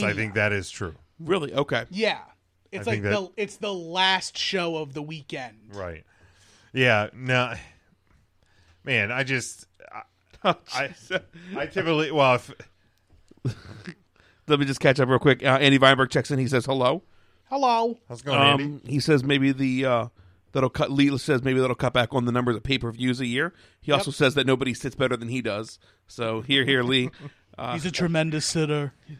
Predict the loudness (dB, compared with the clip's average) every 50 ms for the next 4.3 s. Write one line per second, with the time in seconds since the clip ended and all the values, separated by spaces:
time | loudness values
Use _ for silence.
0 | _ _ _ _ _ -4 0 2 2 2 0 -2 -6 -18 -20 -20 -20 -20 _ -6
1 | -2 0 2 2 2 0 -2 -4 -8 -12 _ _ _ _ _ _ _ _ _ _
2 | _ _ _ -8 -2 -2 -2 0 0 -2 -2 0 2 2 4 2 2 2 0 0
3 | 0 -2 -2 0 0 0 0 0 -2 0 0 2 2 2 0 0 -2 -6 -8 -4
4 | -2 -2 0 -2 -2